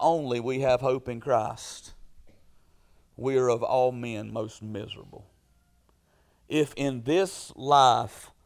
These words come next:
only we have hope in what Christ does, then we're the most miserable people of all.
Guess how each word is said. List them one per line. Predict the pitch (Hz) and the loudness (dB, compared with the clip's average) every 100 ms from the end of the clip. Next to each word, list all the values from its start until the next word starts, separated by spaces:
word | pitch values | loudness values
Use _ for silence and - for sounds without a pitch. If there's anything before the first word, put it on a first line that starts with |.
| _ _ _ _ | _ _ _ _
only | - 156 143 107 64 107 95 _ _ _ _ _ _ | -4 -2 -4 -6 -10 -10 -20 _ _ _ _ _ _
we | - 135 | -4 0
have | 127 117 | 2 0
hope | 123 123 117 | 2 0 -2
in | 113 | -6
what | 110 - | -6 -6
Christ | 120 110 117 - | -2 -2 -4 -6
does, | 110 - 117 - _ _ _ _ _ _ _ _ _ _ _ _ _ _ _ | -8 -8 -16 -20 _ _ _ _ _ _ _ _ _ _ _ _ _ _ _
then | - 123 | -8 -6
we're | 120 123 | -2 -2
the | 113 | -2
most | 113 113 - | -4 -4 -4
miserable | 113 120 113 117 113 | -6 -6 -6 -8 -8
people | 110 113 107 104 | -8 -10 -10 -12
of | 110 | -10
all. | - - - | -8 -10 -12